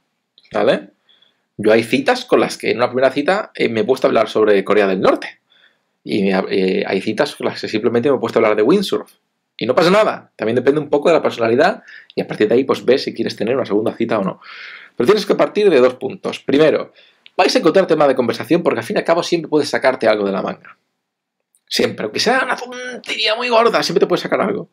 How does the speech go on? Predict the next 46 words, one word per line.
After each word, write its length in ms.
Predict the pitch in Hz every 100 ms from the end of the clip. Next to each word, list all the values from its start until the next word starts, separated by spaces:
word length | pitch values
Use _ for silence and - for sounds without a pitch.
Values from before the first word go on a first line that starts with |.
| - - - - - -
Y 80 | 143
segundo, 500 | 123 143 139 104 -
tú 80 | 196
has 120 | 240
ido 140 | 220 143
ahí 80 | 165
a 80 |
pasar 220 | 160 - 131
un 100 | 107
buen 140 | 92
rato. 360 | 104 98 - - _ _
Y 100 | -
si 100 | -
no, 300 | 131 226 - -
y 80 | 123
si 120 | 123
sale 220 | 220 233
mal, 280 | 131 180 - - -
pues 180 | - 104
gracias 420 | 113 254 294 285
a 80 | 277
Dios, 460 | 262 254 226 240 - _ - _ -
esto 300 | 180 - 208
no 100 | 196
es 80 |
como 220 | - 139 113
cuando 280 | 120 113
vivías 380 | 110 117 196 214
en 80 | 202
el 240 | 190 175
pueblo 320 | - 208 170 127
hace 180 | 185
treinta 480 | 180 165 220 202 202
años 300 | 214 202 196
que 100 | -
tenías 320 | - 131 208
que 140 | - -
ir 80 | 165
a 20 |
la 140 | -
puerta 520 | 135 180 - 202 214 - - - -
a 140 | 135
preguntarle 840 | 131 123 120 117 180 220 208 113 - _ _ -
a 120 | 123
su 220 | - -
padre 520 | - 233 226 214 320